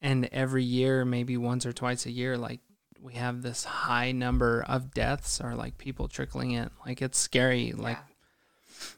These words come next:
Speaker 1: not knowing. And I feel like that's been the most frustrating thing about this whole virus is information seems to be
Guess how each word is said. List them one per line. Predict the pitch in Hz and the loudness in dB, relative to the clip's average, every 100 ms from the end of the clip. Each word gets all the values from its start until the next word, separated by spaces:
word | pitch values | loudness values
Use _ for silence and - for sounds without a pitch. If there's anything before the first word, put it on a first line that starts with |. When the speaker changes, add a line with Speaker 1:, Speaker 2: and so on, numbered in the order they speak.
| - | 0
Speaker 1:
not | 135 139 135 | 8 8 8
knowing. | 127 127 135 127 120 117 | 6 8 8 6 4 0
And | 123 127 | 0 2
I | 120 | 2
feel | - 131 | 0 0
like | 127 123 | 0 0
that's | - 131 | 0 0
been | - 127 | 2 2
the | 123 | 4
most | 123 123 | 2 0
frustrating | - 127 123 - 127 131 131 | 0 0 2 2 2 2 0
thing | - 131 | 0 0
about | 123 117 - | 0 -2 -4
this | 123 - | -8 -10
whole | - 127 | -12 -16
virus | 113 107 107 104 143 - | -8 -4 -4 -2 0 0
is | 120 117 - _ _ _ _ | 0 -4 -6 _ _ _ _
information | 151 143 143 127 123 143 135 | 2 4 6 6 4 4 4
seems | - 135 127 | 4 4 2
to | - | 2
be | 131 127 123 | 4 2 0